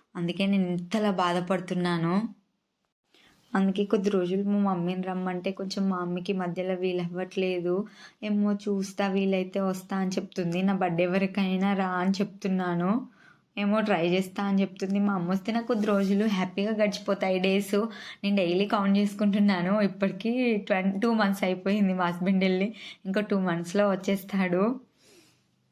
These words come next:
నాకు డేస్ ఎప్పుడెప్పుడు ఫాస్ట్ ఫాస్ట్‌గా గడిచిపోతాయా అని అనిపిస్తుంది.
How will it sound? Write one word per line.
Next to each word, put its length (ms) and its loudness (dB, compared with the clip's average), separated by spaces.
నాకు 260 2
డేస్ 320 4
ఎప్పుడెప్పుడు 480 -2
ఫాస్ట్ 320 0
ఫాస్ట్‌గా 320 2
గడిచిపోతాయా 680 -2
అని 140 -2
అనిపిస్తుంది. 760 0